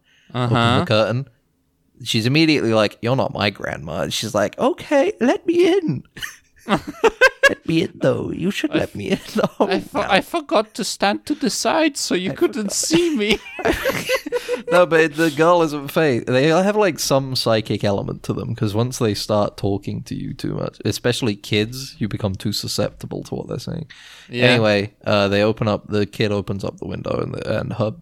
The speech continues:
Speaker 1: her and her mum get fucking eviscerated. It
Speaker 2: Mm,
Speaker 1: goes
Speaker 2: that's
Speaker 1: pretty
Speaker 2: so
Speaker 1: hard.
Speaker 2: cool.
Speaker 1: First episode, you see a, you see the girl's corpse. The little
Speaker 2: I feel
Speaker 1: girl's,
Speaker 2: like a
Speaker 1: like,
Speaker 2: lot of
Speaker 1: fucking
Speaker 2: media that
Speaker 1: eight years
Speaker 2: kills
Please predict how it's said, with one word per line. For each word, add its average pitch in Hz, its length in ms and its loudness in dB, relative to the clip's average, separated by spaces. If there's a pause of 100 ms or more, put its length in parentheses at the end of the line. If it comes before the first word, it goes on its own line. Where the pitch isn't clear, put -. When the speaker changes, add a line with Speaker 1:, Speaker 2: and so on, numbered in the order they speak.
(180)
Speaker 1:
her 107 220 0
and 101 100 -2
her 95 160 0
mum 101 300 -4
get - 240 -6 (240)
fucking - 320 -8
eviscerated. - 640 -6 (320)
It 110 60 -8
Speaker 2:
Mm, 107 40 -2
Speaker 1:
goes 143 120 4
Speaker 2:
that's 151 100 -2
Speaker 1:
pretty 127 180 2
Speaker 2:
so 107 40 0
Speaker 1:
hard. 120 320 4
Speaker 2:
cool. 101 80 2
Speaker 1:
First 123 280 0
episode, 117 460 -2
you 104 100 -4
see 107 260 0
a, 98 140 2 (120)
you 101 160 0
see 113 180 0
the 104 140 0
girl's 98 280 0
corpse. - 600 -2 (280)
The - 80 -4
little 120 140 2
Speaker 2:
I - 20 0
feel 101 140 2
Speaker 1:
girl's, 107 120 4
Speaker 2:
like 139 220 2
a 147 40 2
Speaker 1:
like, 127 100 4
Speaker 2:
lot 117 100 4
of 110 140 2
Speaker 1:
fucking 107 100 0
Speaker 2:
media 104 540 2
that 98 180 0
Speaker 1:
eight 107 140 0
years 104 220 2
Speaker 2:
kills 107 120 6